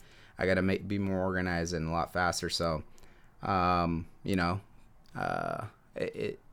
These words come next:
it's, it's something that keeps you in check if you have these, these projects on the side. So, um, definitely, you know, comment on, on, on our page on SoundCloud i-, if you can, or even iTunes.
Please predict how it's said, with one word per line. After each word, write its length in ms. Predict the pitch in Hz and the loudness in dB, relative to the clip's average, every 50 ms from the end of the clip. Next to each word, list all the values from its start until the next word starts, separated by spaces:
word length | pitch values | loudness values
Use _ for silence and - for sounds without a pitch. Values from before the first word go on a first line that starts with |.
| - - | -14 -8
it's, 580 | - - - - - - - - - - - 226 | -8 -8 -6 -6 -6 -4 -4 -4 -6 -8 -8 -6
it's 140 | - 98 - | -4 0 2
something 240 | - 127 120 - 127 | 2 2 4 4 2
that 140 | 113 101 - | 2 2 0
keeps 280 | - 131 120 - - | 0 -2 0 0 2
you 80 | 120 113 | 2 2
in 80 | 101 95 | 2 2
check 400 | - - 113 104 104 104 - - | 2 2 2 4 4 2 0 -2
if 180 | 85 85 - | -6 -6 -2
you 100 | 98 92 | 0 0
have 120 | 95 95 87 | 0 2 0
these, 160 | 95 90 - | -2 -4 -4
these 280 | 98 92 98 98 90 | -6 -6 -6 -6 -6
projects 480 | - - - 92 87 85 85 87 - - | -6 -4 -2 -2 -2 -2 -4 -6 -6 -6
on 100 | 87 87 | -6 -6
the 60 | 92 | -4
side. 380 | - - - 85 87 92 90 - | -4 -4 -2 -2 -4 -4 -6 -6
So, 400 | - - 110 98 92 92 90 - - - - - - - - - - - - - | -4 -4 -2 -2 -2 -2 -2 -4 -8 -16 -20 -20 -20 -20 -20 -20 -20 -20 -12 -8
um, 640 | - - 92 95 95 95 92 87 85 85 - - - - - | -4 -2 0 2 2 2 2 0 0 -2 -4 -6 -10 -4 2
definitely, 640 | - 120 120 - 131 123 117 117 113 110 107 - - - - | 4 4 4 4 4 4 4 6 4 4 2 0 -6 -10 -6
you 100 | 107 104 | -4 -2
know, 300 | 95 95 90 87 92 - - - - | 0 0 0 0 -2 -4 -10 -6 0
comment 360 | - 123 117 113 113 110 104 | 2 4 6 6 6 6 4
on, 220 | 104 104 104 95 | 4 2 0 0
on, 280 | 82 92 98 98 98 - | -2 -2 -4 -4 -4 -4
on 180 | - 101 101 | -4 -4 -4
our 80 | 98 98 | -4 -4
page 280 | 95 - 110 101 98 95 | -4 -2 -2 -2 0 0
on 120 | 90 95 | -2 -2
SoundCloud 680 | 92 - 98 98 101 104 - - 104 98 98 98 98 98 - - - | -2 -2 0 0 0 -2 -2 0 0 2 2 0 0 -2 -6 -12 -10
i-, 20 | - | -8
if 440 | - - - - - - - - | -8 -6 -8 -8 -10 -12 -10 -10
you 60 | - - | -8 -6
can, 300 | - 113 104 101 104 98 | -4 -2 -2 0 0 0
or 80 | 90 | 0
even 180 | 85 87 82 82 | 0 0 -2 -2
iTunes. 560 | 92 98 98 95 - 110 101 98 95 90 - | -2 -2 -4 -4 -4 -2 -2 -2 -2 -4 -6